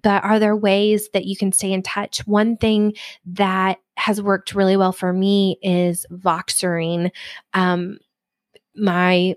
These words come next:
my close friends. So I have a kind of a, a business that started off as a business friend that's turned into a real life friend, um, that will Voxer almost daily during each other's, um, dog walks. And then, um, I,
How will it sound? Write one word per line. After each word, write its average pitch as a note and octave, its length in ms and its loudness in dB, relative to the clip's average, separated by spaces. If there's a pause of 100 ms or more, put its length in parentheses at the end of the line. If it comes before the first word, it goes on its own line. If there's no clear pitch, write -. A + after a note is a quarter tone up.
my F3+ 140 0
close - 300 0
friends. G3 440 -2
So F3+ 200 0
I F#3 100 -2
have F#3 200 -2
a E3+ 300 0 (120)
kind F#3 220 -4
of F3 80 -2
a, - 20 -14 (280)
a F3+ 140 -10
business A3+ 640 0 (120)
that G#3+ 180 0
started A3+ 320 2
off F#3 240 0
as F#3 320 -4
a F#3 80 -8
business F#3+ 420 -2
friend F#3+ 300 -2
that's F3+ 180 -4
turned F#3 240 -6
into F3+ 540 -2
a F3+ 80 -2
real F3 220 -2
life F3 240 -4
friend, G3+ 340 -2 (400)
um, G3+ 320 2
that G3 140 0
will G3+ 180 0
Voxer F#3+ 460 0
almost A#3 320 0
daily F#3 480 -2 (360)
during F#3 340 2
each F#3 180 -2
other's, F3+ 500 0
um, F3 480 0 (480)
dog F3+ 300 -2
walks. F#3 480 -4 (380)
And G3+ 240 2
then, F#3+ 420 2
um, F3 540 -6
I, F#3+ 260 -2